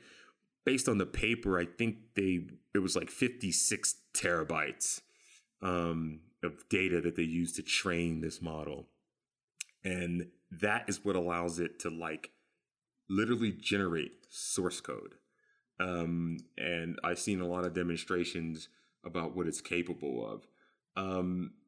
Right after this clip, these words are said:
it, it, it was, uh, this is kind of a, a big deal. Um, it began as a very small language model in the early days. And now, obviously, with the Open A I's deal,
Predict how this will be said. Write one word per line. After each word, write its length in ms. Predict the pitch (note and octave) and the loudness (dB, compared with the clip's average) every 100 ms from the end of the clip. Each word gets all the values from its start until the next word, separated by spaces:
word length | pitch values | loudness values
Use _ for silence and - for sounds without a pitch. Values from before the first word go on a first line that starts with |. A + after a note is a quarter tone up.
| _ _ _ _ | _ _ _ _
it, 120 | - - _ - | -16 -16 _ -6
it, 120 | D2 - _ _ | -6 -8 _ _
it 180 | G#2 G#2 | -2 0
was, 280 | G#2+ F2+ - | 0 2 2
uh, 300 | F#2+ F2+ E2+ D#2+ - _ _ _ - | 2 2 0 -4 -16 _ _ _ -4
this 220 | G2 B2 | -2 0
is 80 | C3+ | -2
kind 280 | - A#2+ G#2+ | -2 0 2
of 100 | F2+ | 2
a, 80 | E2+ D#2+ - - | 0 -2 -16 -10
a 60 | E2+ | -2
big 300 | G2 G2+ D#2+ | 2 2 2
deal. 420 | G#2 F#2+ F#2 F2+ F2+ _ _ _ _ _ _ _ | 4 6 4 0 -6 _ _ _ _ _ _ _
Um, 380 | E2+ F2 E2 F2 | 0 0 0 0
it 140 | F2 F2+ - _ _ | -2 -2 -6 _ _
began 480 | F#2+ - G2+ G2+ G2+ | -4 0 2 2 2
as 240 | F#2 F2+ | 0 0
a 60 | E2+ | 0
very 300 | E2 F#2+ F#2 | 0 2 2
small 500 | F2+ - G#2+ G2 G2+ | 0 -2 -4 -2 -2
language 360 | F#2 F2 F2 F2+ | 0 0 0 -2
model 360 | E2+ E2+ E2+ | -2 -2 -2
in 60 | E2 | -2
the 160 | E2 | 0
early 280 | E2+ F#2 F2+ | 0 0 0
days. 500 | E2 D#2+ D#2+ D#2+ - - _ _ _ _ | 0 0 -2 -6 -10 -12 _ _ _ _
And 140 | F2 E2+ | -2 2
now, 280 | F#2 F2+ | 4 4
obviously, 640 | F2 F2 E2+ E2+ D#2+ F#2 F2 | 2 2 2 2 0 0 2
with 280 | F2 E2 - | 2 -2 0
the 280 | E2 D#2+ D#2+ | 0 0 0
Open 320 | F#2+ F2+ E2+ | 0 0 0
A 180 | E2 E2 | 0 0
I's 320 | D#2+ D#2 D#2 | 0 -2 -4
deal, 540 | - F2 E2+ D#2+ D#2 | -2 2 4 4 0